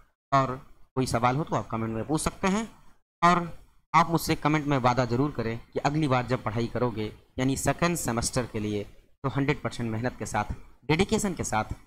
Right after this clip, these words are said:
मेहनत करोगे। और आप मेरे Telegram चैनल को ज्वाइन कर सकते हो नोट्स के लिए और फर्दर इन्फॉर्मेशंस के लिए। डिस्क्रिप्शन बॉक्स में मैं लिंक को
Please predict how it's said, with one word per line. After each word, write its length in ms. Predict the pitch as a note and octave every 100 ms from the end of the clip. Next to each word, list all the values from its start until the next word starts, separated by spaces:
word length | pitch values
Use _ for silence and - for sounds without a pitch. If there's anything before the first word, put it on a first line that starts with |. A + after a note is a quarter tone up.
| - B2+
मेहनत 260 | B2 A#2+ -
करोगे। 340 | A2 G#2 G#2 - - - _
और 140 | C#3 C#3
आप 180 | C3+ C3
मेरे 180 | A#2+ A2+
Telegram 440 | A#2 A2+ A#2 A2+
चैनल 260 | B2 C3 B2+
को 120 | A#2
ज्वाइन 220 | A2+ C#3
कर 100 | C#3
सकते 280 | - - C3
हो 100 | B2+
नोट्स 300 | G#2+ C3 -
के 120 | C#3+
लिए 240 | C3+ C#3+ D3 - - - -
और 140 | B2+
फर्दर 440 | - C3 B2 C3 C3 - - B2
इन्फॉर्मेशंस 560 | B2 B2+ C3+ F3 E3
के 120 | -
लिए। 220 | D#3 D#3 F#3 - - -
डिस्क्रिप्शन 500 | C3 - B2+ - A#2 G#2
बॉक्स 280 | A#2+ -
में 120 | A#2 G#2+
मैं 140 | G#2
लिंक 260 | G#2 A2 G2
को 240 | - G2